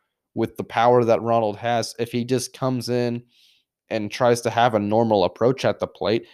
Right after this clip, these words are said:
he's got enough natural power that the ball's gonna carry out of the park to right center if he just tries to hit the ball the other way. But he was trying way too hard to be that guy.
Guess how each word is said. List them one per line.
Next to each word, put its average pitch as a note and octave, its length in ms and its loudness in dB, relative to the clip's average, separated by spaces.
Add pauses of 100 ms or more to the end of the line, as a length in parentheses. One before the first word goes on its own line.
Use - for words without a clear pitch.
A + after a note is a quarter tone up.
(140)
he's D3+ 220 2
got B2+ 220 4
enough B2 280 2
natural A#2+ 460 -2
power A#2+ 460 2
that G#2+ 240 -2
the G#2+ 80 -10
ball's A#2 280 2
gonna A2 180 -4
carry A2+ 400 -4
out A2 140 0
of F#2+ 40 -8
the F#2+ 80 -6
park B2+ 460 0 (380)
to C3 80 -4
right A#2+ 280 2
center B2+ 440 -4
if A#2+ 180 -4
he B2+ 140 -4
just A#2+ 260 -6
tries A#2+ 240 0
to B2 120 -8
hit B2+ 180 -6
the A#2+ 80 -8
ball A#2 200 2
the A#2+ 140 2
other A2+ 180 2
way. B2 360 -2 (760)
But A2 360 -2
he A2+ 180 -2
was G#2+ 300 -4
trying A2+ 640 0 (200)
way B2+ 240 2
too B2 260 -2
hard A#2 480 2
to A2 420 -4 (1000)
be A2+ 460 0
that A2 320 -2
guy. A#2 400 -2